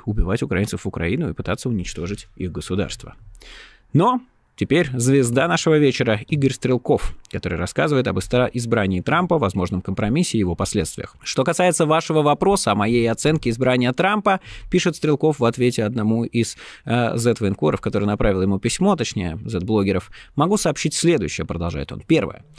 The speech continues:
Страна-государство, имеющая собственную продуманную стратегию в сложных условиях, не зависит от персонажей вождей и стран-противников, так как имеет готовые решения в рамках выбранной стратегии на любое развитие обстановки в рамках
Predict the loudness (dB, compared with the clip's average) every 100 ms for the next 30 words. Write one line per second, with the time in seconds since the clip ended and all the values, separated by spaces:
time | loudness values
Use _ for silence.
0 | -18 -18 -14 -2 0 2 0 0 2 2
1 | 0 -2 -4 -4 -4 2 4 4 2 0
2 | 2 0 0 0 2 2 2 2 0 0
3 | 0 2 2 2 -2 -2 2 4 6 4
4 | -2 -4 0 2 2 0 -4 -20 -20 -2
5 | 4 4 4 2 2 0 -2 -4 -2 0
6 | 2 2 2 2 0 2 2 2 2 0
7 | 2 0 2 0 0 -8 -8 -4 -4 -2
8 | 0 2 0 0 0 0 0 0 0 2
9 | 2 0 -2 -4 -2 -4 -4 -4 -4 -6
10 | -2 -2 0 0 2 4 4 4 2 2
11 | 2 0 0 -2 -2 -2 -2 -2 -2 -2
12 | -2 -4